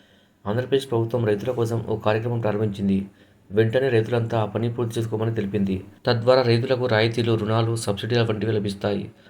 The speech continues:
ఇంకా చాలా ప్రయోజనాలు ఉన్నాయి. పూర్తి వివరాలు ఇక్కడ తెలుసుకోవచ్చు. అర్హతలు ఇవే. రైతుకి భూమి ఐదు ఎకరాల లోపు మాత్రమే ఉండాలి. ఎస్సీ, ఎస్టీ, మహిళా, చిన్న, సన్నకారు రైతులకు ఇస్తారు. తమ పంటలను ఈ పంట కింద నమోదు చేసుకొని ఉండాలి. కుటుంబంలో ఒక రైతు మాత్రమే దరఖాస్తు చేసుకోవాలి.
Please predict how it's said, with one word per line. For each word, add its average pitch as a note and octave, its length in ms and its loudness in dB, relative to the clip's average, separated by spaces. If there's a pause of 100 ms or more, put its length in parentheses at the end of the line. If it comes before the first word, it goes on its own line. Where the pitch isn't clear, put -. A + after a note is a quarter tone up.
(300)
ఇంకా A#2 200 0
చాలా A2+ 300 2
ప్రయోజనాలు A#2+ 440 2
ఉన్నాయి. G#2 380 -2 (500)
పూర్తి C#3 200 2
వివరాలు B2 320 4
ఇక్కడ A#2+ 200 2
తెలుసుకోవచ్చు. A2 640 -2 (240)
అర్హతలు C#3 360 2
ఇవే. A#2 300 0 (100)
రైతుకి A#2+ 400 0
భూమి A#2+ 320 -2
ఐదు A2+ 240 2
ఎకరాల A#2 300 0
లోపు A2+ 220 -2
మాత్రమే A#2 360 0
ఉండాలి. G#2 460 -2 (560)
ఎస్సీ, A2+ 240 -8
ఎస్టీ, C#3+ 260 -2
మహిళా, B2 320 2
చిన్న, A#2+ 320 -4
సన్నకారు A#2+ 480 -2
రైతులకు A2 460 0
ఇస్తారు. G2 680 -4 (340)
తమ A#2 100 2
పంటలను B2+ 480 0 (100)
ఈ A#2 80 -2
పంట A2+ 260 -2
కింద B2+ 200 -2
నమోదు A#2 360 0
చేసుకొని A2+ 240 -2
ఉండాలి. G#2 340 0 (500)
కుటుంబంలో C3 480 2
ఒక A#2+ 120 -2
రైతు A#2 240 2
మాత్రమే B2 340 -2
దరఖాస్తు A2 400 0
చేసుకోవాలి. G2+ 400 -2